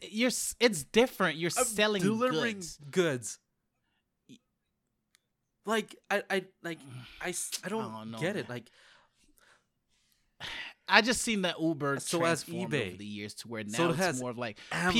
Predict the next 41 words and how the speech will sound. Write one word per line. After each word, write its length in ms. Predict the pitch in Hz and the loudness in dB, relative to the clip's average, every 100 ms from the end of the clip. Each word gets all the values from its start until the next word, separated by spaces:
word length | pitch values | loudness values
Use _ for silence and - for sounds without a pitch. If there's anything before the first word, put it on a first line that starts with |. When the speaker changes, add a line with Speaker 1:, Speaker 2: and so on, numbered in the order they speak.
| 190 | 2
Speaker 2:
Amazon. 180 | - 202 | 0 -2
Speaker 1:
people 300 | 247 247 220 | -2 2 2
are 80 | |
using 360 | 170 190 196 180 | 2 0 -2 -4
it 60 | 160 | 0
as 200 | 165 160 | 0 2
Speaker 2:
Look, 80 | 123 | 0
Speaker 1:
a 40 | |
Speaker 2:
man, 60 | 101 | -2
Speaker 1:
full-time 460 | 175 - 156 131 | -2 -2 -4 -2
Speaker 2:
people 220 | 180 202 | -2 -2
Speaker 1:
job. 80 | 196 | 0
Speaker 2:
do 40 | 175 | -2
jobs 320 | 170 165 156 | 0 0 0
all 60 | 165 | -6
the 80 | |
time 180 | 156 160 | -6 -10
on 80 | 151 | -10
eBay. 360 | 160 113 90 85 _ _ _ _ | -10 -10 -12 -16 _ _ _ _
They 80 | 131 | -8
do 140 | 139 | -6
jobs 240 | 135 131 117 | -2 -2 -2
all 120 | 120 | -8
the 60 | 120 | -8
time 140 | 120 | -8
on 100 | 120 | -6
Amazon. 420 | 139 113 95 95 101 _ _ _ _ _ | -6 -8 -14 -16 -20 _ _ _ _ _
Sometimes 340 | - 139 139 131 | -8 -6 -6 -8
they 80 | |
spend 320 | 123 139 120 - | -8 -10 -12 -6
twelve 240 | 139 120 | -4 -2
hours 300 | 123 139 104 | 0 -2 -4
doing 160 | 113 98 | -10 -12
stuff. 260 | 95 98 - | -12 -14 -12
Sometimes 360 | 117 110 107 | -10 -10 -10
they 80 | 110 | -10
spend 300 | - 120 104 - - _ - | -10 -12 -14 -18 -20 _ -14
a 20 | |
little 160 | 104 113 | -10 -10
bit 80 | 113 | -4
longer 500 | 147 196 107 98 | -4 -4 -10 -12